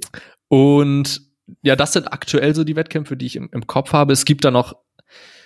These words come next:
Speaker 2: wahrscheinlich was in Hamburg, vielleicht in Hamburg, äh,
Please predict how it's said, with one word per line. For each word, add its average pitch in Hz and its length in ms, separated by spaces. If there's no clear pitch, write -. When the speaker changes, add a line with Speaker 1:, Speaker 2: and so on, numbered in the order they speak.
Speaker 2:
wahrscheinlich 156 800
was 135 240
in 104 200
Hamburg, 175 680
vielleicht 156 480
in 156 120
Hamburg, 165 540
äh, 147 480